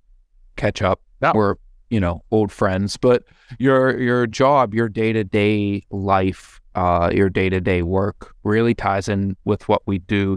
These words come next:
Speaker 1: here at, uh, Brews Less Traveled, you know, focusing on traveling and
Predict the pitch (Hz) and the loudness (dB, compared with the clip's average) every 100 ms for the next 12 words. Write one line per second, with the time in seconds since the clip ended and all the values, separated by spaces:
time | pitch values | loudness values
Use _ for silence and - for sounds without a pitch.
0 | - - 120 107 95 98 - _ - _ | -6 -2 0 2 0 -2 -6 _ -20 _
1 | - - 101 98 95 90 - _ _ - | -16 -4 0 0 0 -2 -4 _ _ -4
2 | 98 90 82 82 107 92 87 87 - 98 | 0 2 0 0 -4 -4 -2 -4 -4 -4
3 | 85 82 - - 95 87 107 104 110 110 | -4 -6 -10 -6 -4 -2 -2 -2 -4 -4
4 | 92 95 101 95 92 90 - 123 110 107 | -4 -4 -2 -2 -2 -4 0 0 2 2
5 | 104 104 104 101 - 98 92 90 90 90 | 0 0 -2 -4 -6 -4 -2 -2 -2 -4